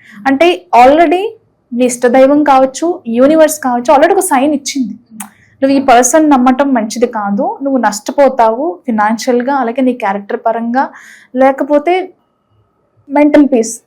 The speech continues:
ప్రతిదీ కోల్పోతావు" అని already ఒక ఇండికేషన్ మనకు వచ్చినప్పుడు ఇంకొక సెకండ్ ఛాన్స్ ఇద్దాము అని అనుకుంటే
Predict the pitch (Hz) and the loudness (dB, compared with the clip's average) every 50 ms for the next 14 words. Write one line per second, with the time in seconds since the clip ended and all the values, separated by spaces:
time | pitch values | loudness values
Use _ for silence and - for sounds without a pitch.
0 | _ _ _ - 269 254 - 302 302 277 311 - 294 269 254 262 254 277 269 262 | _ _ _ 0 2 2 2 2 0 0 0 2 2 2 2 2 2 0 0 2
1 | 269 277 277 285 277 - 262 269 269 233 208 226 233 269 254 311 311 294 302 - | 2 2 2 2 0 -2 -2 0 0 0 0 2 0 0 2 2 0 0 0 -2
2 | 269 269 262 262 - - 233 247 240 269 254 285 277 294 285 277 285 269 269 254 | -2 -2 -2 -4 -6 -4 -4 -2 -2 -2 -2 -2 -4 -6 -6 -6 -4 -2 -2 -2
3 | 240 - 202 202 - - 262 233 196 202 180 - 254 320 - _ _ _ _ _ | -2 -4 -6 -8 -6 -6 -6 -6 -6 -6 -8 -10 -10 -12 -14 _ _ _ _ _
4 | _ _ _ _ _ - 311 320 359 370 381 381 - 349 302 285 339 370 403 - | _ _ _ _ _ -6 -2 -2 0 0 0 0 0 0 2 2 0 0 0 0
5 | 381 349 339 339 339 330 285 254 247 269 302 311 320 330 320 320 302 277 254 247 | 2 2 2 2 0 -2 -4 -2 0 2 2 4 4 2 2 2 2 2 2 2
6 | 277 277 277 269 233 202 196 190 208 262 330 - | 2 2 2 0 0 0 -2 -4 -4 -6 -8 -12